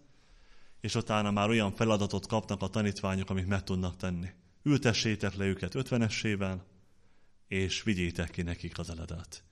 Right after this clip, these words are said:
És majd, ami meg maradt, azt meg hozzátok vissza. Ránk az Isten ennyit, ennyit bíz. Amit meg tudunk tenni, amit meg nem, azt meg azért kéri,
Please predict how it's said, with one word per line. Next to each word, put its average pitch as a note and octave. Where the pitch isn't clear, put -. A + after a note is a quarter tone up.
És A2
majd, B2+
ami G#2+
meg F#2+
maradt, B2+
azt -
meg F#2
hozzátok F2+
vissza. -
Ránk C#3
az B2
Isten B2
ennyit, G2+
ennyit F2+
bíz. D#2+
Amit G2+
meg B2
tudunk A2
tenni, E2
amit G#2
meg F#2
nem, C3+
azt -
meg A2
azért C3+
kéri, A#2